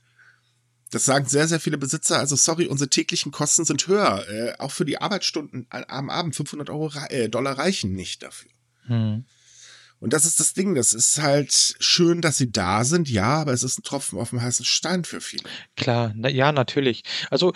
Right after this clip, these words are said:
Speaker 2: ich weiß halt, hatte ich ja schon mal gesagt, unser Unternehmen kriegt ja auch Hilfe von der Regierung. Das, da sind wir auch sehr dankbar für.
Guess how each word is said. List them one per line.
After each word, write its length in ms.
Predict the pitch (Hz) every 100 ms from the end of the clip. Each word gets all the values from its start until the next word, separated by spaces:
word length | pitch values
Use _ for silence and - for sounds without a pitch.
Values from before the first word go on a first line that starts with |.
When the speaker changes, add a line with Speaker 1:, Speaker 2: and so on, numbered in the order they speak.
| -
Speaker 2:
ich 180 | - -
weiß 280 | 160 170 -
halt, 320 | 165 151 -
hatte 200 | 135 139 151
ich 60 |
ja 60 | 127
schon 140 | 143
mal 120 | 139
gesagt, 320 | 123 - 143 135
unser 300 | 156 170 151
Unternehmen 760 | 156 151 143 143 151 147 147
kriegt 300 | - 143 -
ja 100 | 120
auch 360 | 147 196 _ -
Hilfe 280 | 180 180
von 200 | 165 165
der 160 | 160 151
Regierung. 600 | 156 156 170 175 180 175
Das, 280 | 131 - -
da 120 | - 123
sind 200 | 151 139
wir 140 | -
auch 60 | 117
sehr 180 | 117
dankbar 380 | 110 151 185 196
für. 300 | - - 220